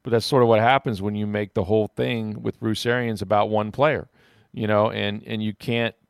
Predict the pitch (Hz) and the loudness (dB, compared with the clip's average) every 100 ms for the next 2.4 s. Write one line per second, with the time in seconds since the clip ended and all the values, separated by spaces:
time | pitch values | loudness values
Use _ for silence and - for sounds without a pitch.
0 | - 110 104 131 131 117 104 98 - 117 | -8 -8 -6 -4 -4 -2 -4 -6 -10 -6
1 | 95 98 101 104 104 110 107 - 110 - | -4 -4 -6 -6 -2 -2 -2 -2 -2 0
2 | 143 139 107 | 0 2 0